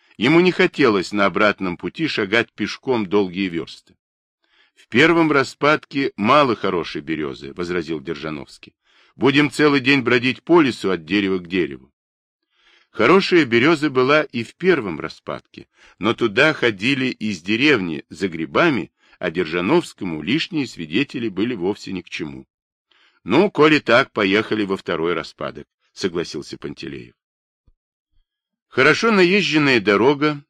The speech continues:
пролегала по неширокой долине, извивами прорезавшей горы. Густая трава подступала к обочине.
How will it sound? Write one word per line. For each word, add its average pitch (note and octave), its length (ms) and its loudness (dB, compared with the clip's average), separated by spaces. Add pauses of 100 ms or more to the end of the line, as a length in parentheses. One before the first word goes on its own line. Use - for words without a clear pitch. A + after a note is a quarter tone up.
(160)
пролегала B2+ 640 2
по A#2+ 300 2
неширокой A2 640 0
долине, G#2+ 600 -2 (380)
извивами D#3+ 840 0 (100)
прорезавшей G#2 760 -2
горы. C2+ 400 -12 (600)
Густая A2 480 2
трава G2+ 340 0
подступала B2 640 -4
к - 120 -12
обочине. D2+ 600 -10